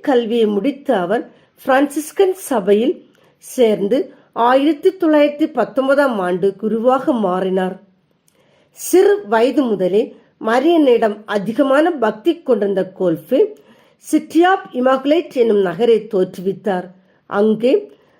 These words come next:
Knights of the Immaculate என்னும் பத்திரிகையை நடத்தினார். அதற்கு ஆயிரக்கணக்கில் வாசகர்கள் சேர்ந்தார்கள். அதன் வழியாக அவர் ஆண்டவர் இயேசு பற்றிய நற்செய்தியை மக்களுக்கு அறிவித்தார்.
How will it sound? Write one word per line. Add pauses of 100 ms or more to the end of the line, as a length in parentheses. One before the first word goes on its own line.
(160)
Knights
of
the
Immaculate
என்னும்
பத்திரிகையை
நடத்தினார். (440)
அதற்கு
ஆயிரக்கணக்கில்
வாசகர்கள் (120)
சேர்ந்தார்கள். (520)
அதன்
வழியாக (160)
அவர்
ஆண்டவர்
இயேசு
பற்றிய
நற்செய்தியை
மக்களுக்கு
அறிவித்தார்.